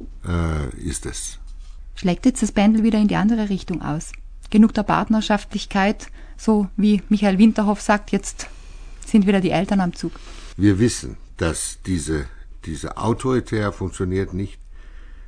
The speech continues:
Speaker 1: und die antiautoritär, wenn es sowas gab, funktioniert auch nicht.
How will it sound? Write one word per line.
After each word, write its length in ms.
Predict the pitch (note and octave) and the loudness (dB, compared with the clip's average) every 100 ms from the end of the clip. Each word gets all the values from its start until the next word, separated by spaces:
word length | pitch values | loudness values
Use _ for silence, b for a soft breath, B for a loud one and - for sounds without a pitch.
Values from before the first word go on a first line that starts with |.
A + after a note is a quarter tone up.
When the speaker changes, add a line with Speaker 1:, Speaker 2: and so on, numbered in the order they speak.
| b | b
Speaker 1:
und 380 | - F#2+ G2+ G2 - - - - | 0 4 4 2 -8 -14 -16 -12
die 280 | G2 F#2 | -4 -4
antiautoritär, 1160 | - A#2 A2+ F#2+ D#2+ D#2+ D#2+ D2 - D#2+ D2 D2+ | -2 -2 -2 -4 -4 -6 -8 -8 -8 -6 -6 -4
wenn 160 | D#2+ D#2 | -4 -4
es 600 | C#2+ - - - - - | -4 -6 -6 -10 -12 -6
sowas 420 | E2 C#2 C2 - | -4 -4 -6 -4
gab, 460 | D#2 C#2+ - - - - - - - | -4 -4 -6 -14 -16 -18 -16 -16 -16
funktioniert 600 | - F2+ E2 D#2+ E2 D#2 | -6 -4 -4 -4 -4 -4
auch 240 | - - - | -6 -8 -10
nicht. 320 | G1+ - - | -14 -14 -16